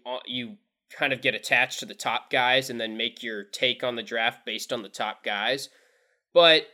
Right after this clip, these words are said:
there's, there's obviously kind of three guys that are in most people's top tier,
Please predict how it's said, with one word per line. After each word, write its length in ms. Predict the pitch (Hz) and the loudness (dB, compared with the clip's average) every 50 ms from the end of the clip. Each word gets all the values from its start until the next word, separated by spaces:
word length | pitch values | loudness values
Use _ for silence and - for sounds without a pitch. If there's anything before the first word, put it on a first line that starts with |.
| _ _ | _ _
there's, 440 | 147 151 170 170 160 156 131 - - | 2 4 4 4 4 2 -2 -6 -4
there's 220 | _ 160 160 151 | _ 0 2 4
obviously 440 | 202 202 208 196 170 - - 170 156 | 6 4 6 6 4 2 4 0 2
kind 180 | - 160 147 131 | 2 2 0 0
of 60 | 113 | 0
three 240 | - - 143 147 143 | -4 -4 -2 -2 2
guys 380 | 123 135 127 127 123 127 123 - | 2 4 4 6 4 4 2 -2
that 140 | 120 117 107 | -6 -4 -4
are 280 | 110 104 104 98 98 _ _ _ _ | -2 -4 -4 -6 -8 _ _ _ _
in 200 | - 117 113 117 | -10 -10 -8 -2
most 340 | 120 131 139 139 135 - _ | 0 2 2 2 -2 -4 _
people's 500 | - 139 123 117 127 110 107 101 - - | -4 -4 -4 -4 -8 -10 -10 -10 -12 -12
top 460 | _ - - - 123 117 120 - _ | _ -8 -4 -2 0 -2 -2 -4 _
tier, 540 | - - 131 123 120 123 127 139 151 151 | -12 -8 -6 -4 -2 -2 -2 -2 -4 -4